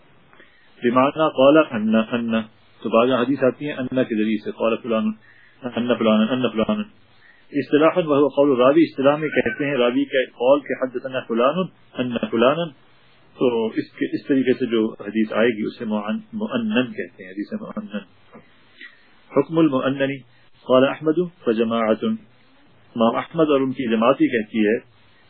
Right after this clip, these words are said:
هو منقطع حتى يتبين اتصاله، وہی بات ہے کہ منقطع ہیں یہاں تک کہ اس کا اتصال واضح ہو جائے۔ اگر اتصال واضح ہو گیا تو ٹھیک، ورنہ منقطع ہے۔ لیکن پھر وہی بات ہے کہ وَهَذَا الْقَوْلُ غَيْرُ مُعْتَمَدٍ۔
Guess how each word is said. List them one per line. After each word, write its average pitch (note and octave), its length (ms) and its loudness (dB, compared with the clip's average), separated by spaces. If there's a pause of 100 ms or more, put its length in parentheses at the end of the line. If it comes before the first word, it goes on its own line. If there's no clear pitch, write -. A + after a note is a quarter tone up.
(140)
هو C3+ 140 6
منقطع C3 800 -2
حتى C#3+ 360 2
يتبين A#2+ 580 0
اتصاله، A2 1000 0 (640)
وہی B2+ 240 4
بات A#2+ 180 6
ہے B2 160 2
کہ A#2+ 160 0
منقطع D#3 300 2
ہیں F3+ 240 6
یہاں C3 140 4
تک - 60 -2
کہ C3+ 240 2
اس B2+ 180 2
کا C3 100 2
اتصال G#2 460 0
واضح A#2 320 2
ہو C#3 140 2
جائے۔ C3+ 160 -4 (160)
اگر B2 180 2
اتصال B2 380 2
واضح A#2+ 220 4
ہو C3 220 4
گیا E3 100 8
تو A#2+ 120 0
ٹھیک، D#3+ 320 2
ورنہ A#3 140 0
منقطع G#3 480 -4
ہے۔ - 40 -6 (1000)
لیکن C3 280 0
پھر D3 120 4
وہی D#3 180 6
بات D3+ 280 4
ہے C#3+ 60 0
کہ - 100 0
وَهَذَا A#2+ 300 2
الْقَوْلُ C#3+ 380 2 (120)
غَيْرُ A#2+ 200 4
مُعْتَمَدٍ۔ G#2+ 460 -6